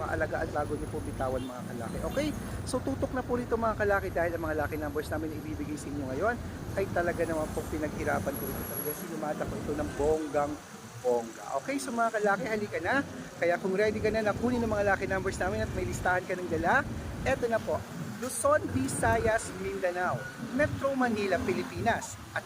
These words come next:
buong mundo. Handa ka na bang manalo at maging, syempre, milyonaryo? Medyo tumitingin ako sa likod ko kasi, syempre, mamaya matagis ako dito. Eh, nandito ako ngayon sa highway. Nakita niyo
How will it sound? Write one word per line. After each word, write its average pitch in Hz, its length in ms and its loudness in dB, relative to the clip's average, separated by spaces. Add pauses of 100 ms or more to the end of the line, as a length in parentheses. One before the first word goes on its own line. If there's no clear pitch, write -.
(100)
buong 143 300 -6
mundo. - 240 -6 (500)
Handa 185 240 0
ka 156 160 -4
na 156 60 0
bang 156 160 -2
manalo 156 420 0
at - 60 -8
maging, 143 320 -4
syempre, 226 500 -2 (400)
milyonaryo? 208 800 4 (320)
Medyo 185 320 -2
tumitingin 165 480 -4
ako 151 160 -2
sa 143 140 -2
likod - 260 0
ko - 140 -6
kasi, - 160 -2 (100)
syempre, - 220 -2 (100)
mamaya 156 220 -4
matagis 147 500 -2
ako 143 240 -2
dito. 131 480 -4 (320)
Eh, 143 80 0
nandito 147 460 -2
ako 143 260 -2
ngayon 135 220 -10 (100)
sa 135 80 -2 (560)
highway. 143 380 0
Nakita 131 320 -2
niyo 139 100 0